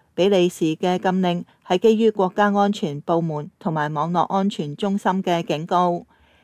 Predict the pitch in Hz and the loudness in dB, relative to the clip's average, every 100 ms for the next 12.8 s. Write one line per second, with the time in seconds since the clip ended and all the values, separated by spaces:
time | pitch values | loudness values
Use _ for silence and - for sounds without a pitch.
0 | _ 214 208 185 175 165 165 - 156 156 | _ 2 4 2 2 2 0 0 -2 2
1 | 214 196 180 - _ 226 220 196 190 - | 4 4 2 -2 _ 0 4 4 4 2
2 | 180 185 175 247 - 240 208 - _ _ | 2 -2 -2 -4 0 2 2 0 _ _
3 | 175 196 196 - 214 214 170 170 165 165 | 0 0 0 2 2 2 0 -2 -4 -4
4 | 170 - 214 202 160 175 - _ - 180 | -6 -4 -2 2 2 2 -2 _ -2 2
5 | 220 - 151 175 160 196 160 185 - 185 | 2 4 0 0 0 2 0 0 -2 -2
6 | 180 190 185 - _ - 180 175 269 247 | 2 4 4 0 _ -4 0 0 0 0
7 | 214 202 - 220 180 147 - 165 147 - | 0 0 2 4 2 -2 -6 -6 -6 0
8 | 180 170 202 147 156 165 165 147 151 - | 0 0 -2 -4 -4 -2 0 -2 -4 -10
9 | _ _ _ _ - 160 190 190 220 - | _ _ _ _ -8 -4 -2 0 -2 0
10 | 220 - 180 185 175 151 160 175 160 165 | 0 0 0 0 0 0 0 2 2 0
11 | 208 196 180 170 - 185 180 147 151 185 | -2 -2 -2 -4 -4 -4 -4 -4 -4 0
12 | 175 175 175 170 - 165 165 123 | 0 0 -4 -4 -2 -2 0 -6